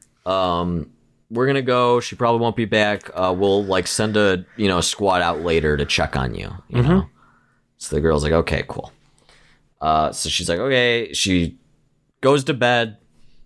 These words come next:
Speaker 1: uh, after, like, a couple hours. And then, <laughs> uh, as she's sleeping, they, there's another really cool shot is just in this dark room, and we just see, like, a f-, like, a figure just slowly walk into frame.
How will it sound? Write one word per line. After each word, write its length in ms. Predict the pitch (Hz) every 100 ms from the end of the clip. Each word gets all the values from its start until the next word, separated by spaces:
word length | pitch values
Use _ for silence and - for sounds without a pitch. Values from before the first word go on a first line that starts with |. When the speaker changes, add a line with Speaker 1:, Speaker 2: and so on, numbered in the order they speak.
| _ -
Speaker 1:
uh, 180 | 92 98
after, 380 | 98 101 107 107
like, 120 | 104
a 60 | 98
couple 300 | 117 110 107
hours. 680 | 98 101 98 98 - - - - - _ _ _ _ -
And 280 | 104 110 107
then, 320 | 117 123 123 - - - - -
<laughs> 420 | - _ _ _ -
uh, 400 | 107 107 110 - -
as 260 | 104 123
she's 220 | 131 143
sleeping, 440 | - 165 147 120 113
they, 140 | 113
there's 260 | 101 120 127
another 420 | 120 135 175 165
really 240 | 135 131
cool 280 | 127 - 120
shot 380 | 110 127 110 104
is 80 | 104
just 160 | 104 107
in 100 | 107
this 160 | 92
dark 320 | - 104 113 107
room, 300 | 104 101 92
and 100 | 90
we 80 | 92
just 160 | 95 -
see, 180 | - 92
like, 460 | 87 82 76 - - _ _ 90 - -
a 100 | 98
f-, 280 | 92 - 123
like, 160 | 107
a 60 | 92
figure 460 | - 107 92 90 80
just 200 | 82 -
slowly 500 | - 92 90 92 87
walk 360 | 82 85 82
into 200 | 85 78
frame. 520 | 73 - 71 67 62